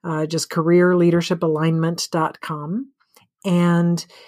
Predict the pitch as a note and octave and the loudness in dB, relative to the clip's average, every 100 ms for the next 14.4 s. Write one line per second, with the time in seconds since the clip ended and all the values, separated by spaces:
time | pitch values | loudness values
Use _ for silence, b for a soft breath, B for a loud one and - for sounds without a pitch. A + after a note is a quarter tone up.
0 | b b _ G3 G3 F#3 G3+ G3 G3 G3 | b b _ 0 2 4 4 4 0 0
1 | A#3 C4 B3 G3 F3 F3 F#3+ - F#3 F3 | 0 2 2 4 6 6 4 2 0 0
2 | F3 E3+ - - E3+ D#3+ E3+ D#3+ D#3+ - | -2 -2 -2 -2 -2 -2 -4 -4 -4 -2
3 | E3 E3 D#3+ D#3+ D#3+ F3+ G3+ G3+ F#3+ F#3 | -2 -2 -2 -2 0 0 2 2 2 0
4 | F#3 F3 D#3+ D#3+ D#3 D#3+ F3+ - F#3 G3 | 0 2 2 4 0 -2 -6 -6 0 2
5 | G#3+ F#3 F3+ F3+ E3+ - - _ - E3 | 4 2 2 2 0 -6 -18 _ -6 -6
6 | D#3 - G3+ G3 G3 - - D#3 D3+ D#3 | -6 0 2 4 2 -2 -4 -2 -2 -4
7 | D#3+ - B B B B B - E3+ F3 | -6 -10 B B B B B -10 2 6
8 | E3+ E3+ E3 - F3 E3 D#3+ F3 F3 F#3+ | 6 4 2 -4 -2 0 0 2 2 2
9 | F#3+ - - - - _ _ - G#3+ A3 | 0 -6 -16 -20 -20 _ _ 2 2 2
10 | - - - - G3 F3+ E3+ - F3+ F3 | -4 -14 -10 -2 2 2 2 -2 0 2
11 | F3 - F3 E3+ - - - - E3+ D#3 | 0 0 0 0 -4 -16 -8 -2 0 0
12 | D3+ E3+ E3+ - - E3+ D#3+ D#3 D#3 C#3+ | 0 0 0 -2 -2 -2 0 -4 -8 -10
13 | b b b b - - G3 G3 G3 F#3+ | b b b b -18 -8 0 4 4 4
14 | F#3 F#3 F3+ | 4 4 2